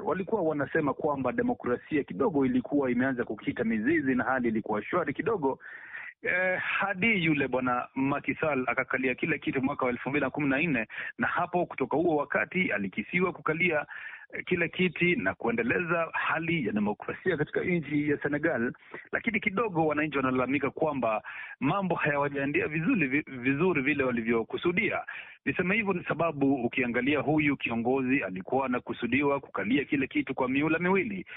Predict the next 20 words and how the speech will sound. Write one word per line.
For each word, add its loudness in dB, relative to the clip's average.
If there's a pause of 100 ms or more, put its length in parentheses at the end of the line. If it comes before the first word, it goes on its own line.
(200)
lakini 0
kwa -2
sasa -2
tunavyozungumza 0
anapigania 0
kile 0
kiti -2
kwa -2
muhula 2
wa 0
tatu, -2 (460)
eh, 0
kinyume 4
na 0
yale 0
matarajio 0
ya 2
wananchi 2
walivyokusudia 0
pale 0